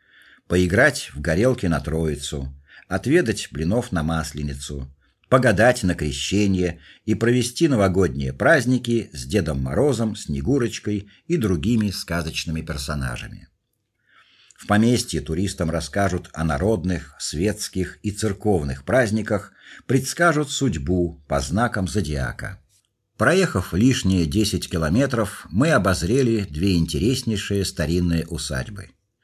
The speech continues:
А через два с половиной километра после поворота на Орехово очередной поворот. На Рождественно один километр и Ратмирово три километра. Если организовать поездку в Жерехово и Орехово,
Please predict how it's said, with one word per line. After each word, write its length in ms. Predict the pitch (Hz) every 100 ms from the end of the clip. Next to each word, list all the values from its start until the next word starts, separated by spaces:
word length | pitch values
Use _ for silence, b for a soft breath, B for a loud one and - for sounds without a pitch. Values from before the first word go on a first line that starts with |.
| b b b b b
А 160 | 85
через 380 | 80 90 80 65
два 220 | 62 95
с 80 | -
половиной 420 | - 80 85 82 76
километра 680 | 78 78 104 110 64 62 -
после 300 | 82 - 76
поворота 500 | 78 78 85 73 78
на 140 | 73
Орехово 580 | 71 110 117 110 110 98 B B B -
очередной 640 | 135 143 120 90 120 135
поворот. 580 | 127 98 71 67 - - b b
На 180 | 90 107
Рождественно 920 | 90 71 65 147 - 151 143 135 135 -
один 320 | 110 120 117
километр 640 | 117 113 113 107 104 98 - -
и 100 | 165
Ратмирово 720 | 156 135 92 87 76 73 71 69 -
три 160 | 87
километра. 640 | - 73 71 67 58 58 - _ _ B B B B B
Если 360 | 85 113 101 98
организовать 680 | 92 101 90 98 104 101 -
поездку 640 | 90 95 87 - 90 82
в 120 | -
Жерехово 500 | - 98 92 - 80
и 160 | - 78
Орехово, 640 | 76 107 120 110 104 98